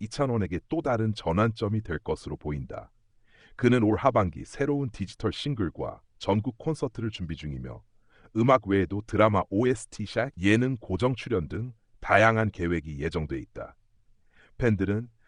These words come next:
나는 반딧불 라이브 영상 백만 뷰 달성을 기념해 온라인 팬 이벤트와 에스엔에스 해시태그 캠페인을 벌이고 있으며 일부 팬 커뮤니티에선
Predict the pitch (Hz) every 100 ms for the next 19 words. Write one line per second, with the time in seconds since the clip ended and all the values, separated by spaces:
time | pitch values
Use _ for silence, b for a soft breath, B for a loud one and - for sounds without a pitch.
0 | b 87 98 120 110 92 101 - - 135
1 | 113 104 92 78 71 - 71 b b b
2 | 98 104 120 120 123 92 85 87 82 78
3 | 78 76 73 67 b b 95 120 127 135
4 | - 156 104 92 82 73 69 65 - _
5 | _ - 101 - 104 95 - 123 156 -
6 | 143 123 - 131 127 113 107 95 85 82
7 | 71 - 71 69 - _ b b b b
8 | 107 123 113 135 110 151 151 139 - 104
9 | 87 82 78 67